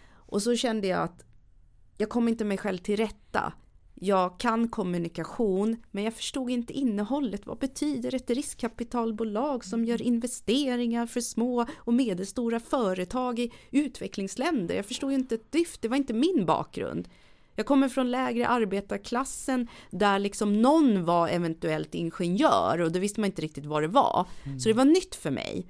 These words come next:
Speaker 1: Jag ville bara knacka liksom på en dator och skriva om vardagen.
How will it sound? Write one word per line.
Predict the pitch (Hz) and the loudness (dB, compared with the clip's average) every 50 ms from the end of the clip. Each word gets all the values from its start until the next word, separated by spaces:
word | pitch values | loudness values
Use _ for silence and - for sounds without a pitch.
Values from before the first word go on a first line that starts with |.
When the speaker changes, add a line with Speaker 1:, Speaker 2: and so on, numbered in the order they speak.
| - - - - _ - | -14 -20 -20 -20 _ -4
Speaker 1:
Jag | - 233 247 | 0 2 4
ville | 320 294 285 | 4 4 4
bara | 233 302 302 | 4 2 2
knacka | - - 285 269 - - - - 262 247 | 2 2 0 0 0 -4 -4 -2 -2 0
liksom | 247 240 - - 240 226 | -2 -2 -2 -2 -2 0
på | - 240 | 2 2
en | 226 226 | 4 4
dator | 254 240 214 185 - - 226 220 | 6 4 4 2 2 0 -2 -2
och | 214 | -2
skriva | - - 233 226 226 214 196 190 196 | -2 -4 -2 -2 -2 0 0 0 0
om | 202 196 196 190 | 0 0 2 4
vardagen. | 196 262 349 370 247 165 151 - 76 64 139 180 202 - - 202 185 | 6 8 8 8 8 6 4 2 0 0 0 -2 -4 -6 -8 -10 -10